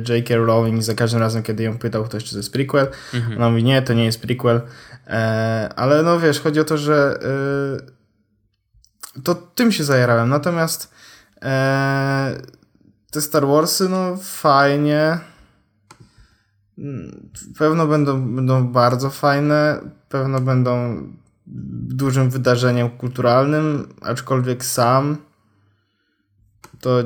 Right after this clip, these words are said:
Speaker 1: nie za bardzo się jaram. I Magdy, jak z nią rozmawiałem, to ona też stwierdziła, że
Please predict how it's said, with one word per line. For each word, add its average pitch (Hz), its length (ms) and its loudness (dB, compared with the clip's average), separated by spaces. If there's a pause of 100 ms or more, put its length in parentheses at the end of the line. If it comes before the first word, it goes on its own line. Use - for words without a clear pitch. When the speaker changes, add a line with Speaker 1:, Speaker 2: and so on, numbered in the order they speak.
Speaker 1:
nie 123 100 2
za 117 180 2
bardzo 101 340 -4
się - 160 -12
jaram. 78 320 -12
I 131 100 -2
Magdy, 143 600 2
jak 131 140 2
z 131 60 -2
nią 135 140 0
rozmawiałem, 127 500 2
to 127 100 -2
ona 123 120 2
też 123 180 -4
stwierdziła, 120 460 -2
że 117 420 0